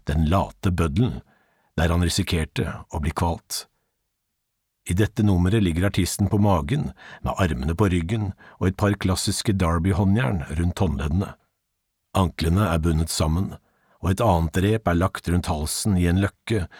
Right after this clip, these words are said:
og festet til anklene. Beinas naturlige tendens til å ville rette seg ut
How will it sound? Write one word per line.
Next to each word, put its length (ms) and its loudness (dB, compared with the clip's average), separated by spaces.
og 160 -4
festet 560 -2
til 220 2
anklene. 420 -6
Beinas 560 2
naturlige 560 2
tendens 480 0
til 160 2
å 80 -2
ville 240 2
rette 260 -2
seg 280 0
ut 260 -14